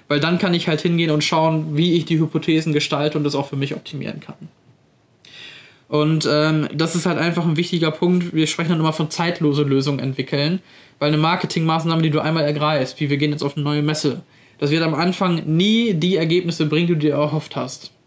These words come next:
Ja, also vielleicht hast du mal irgendwie ein paar Ausnahmen, wo du sagst, okay, das ist Bombe gewesen, das müssen wir auf jeden Fall wieder machen. Aber du bist nie in der Regel beim ersten Besuch schon bei hundert Prozent angekommen. Es ist immer mehr da, was du ausholen kannst.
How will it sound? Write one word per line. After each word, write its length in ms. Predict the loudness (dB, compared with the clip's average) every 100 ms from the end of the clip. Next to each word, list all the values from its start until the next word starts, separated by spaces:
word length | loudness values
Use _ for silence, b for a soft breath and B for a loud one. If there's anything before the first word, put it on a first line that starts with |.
| _
Ja, 140 | -2 0
also 160 | 0
vielleicht 220 | 2 2
hast 120 | 0 2
du 60 |
mal 260 | 2 4 4
irgendwie 220 | 4 2
ein 60 | 0
paar 160 | 0
Ausnahmen, 400 | 0 0 0 2
wo 60 | 2
du 60 |
sagst, 220 | 2 0 -2
okay, 460 | 0 2 2 0 B B -2
das 120 | 0
ist 260 | 0 -2 0
Bombe 320 | 4 4 4
gewesen, 340 | 2 2 2
das 120 | 2 0
müssen 160 | -2
wir 80 | -2
auf 100 | 0
jeden 160 | 0 0
Fall 220 | -2 0
wieder 180 | 0 0
machen. 400 | -2 0 -2 -2 B B B
Aber 160 | 2
du 80 | 2
bist 280 | 2 -2 0
nie 340 | 2 2 2
in 160 | 0 0
der 120 | 0
Regel 200 | 0 0
beim 160 | 0 -2
ersten 520 | -2 -4 -4 -4 -2
Besuch 420 | -2 0 2 0
schon 180 | 0 0
bei 100 | 0 0
hundert 260 | 0 -2
Prozent 300 | -4 -4 -4
angekommen. 360 | -2 -4 -4 -4
Es 80 | -4
ist 100 | -2
immer 160 | 0
mehr 220 | 0 0 0
da, 200 | -2 -2
was 120 | -6
du 120 | -4
ausholen 380 | -4 -6 -12 -14
kannst. 320 | -16 -20 -20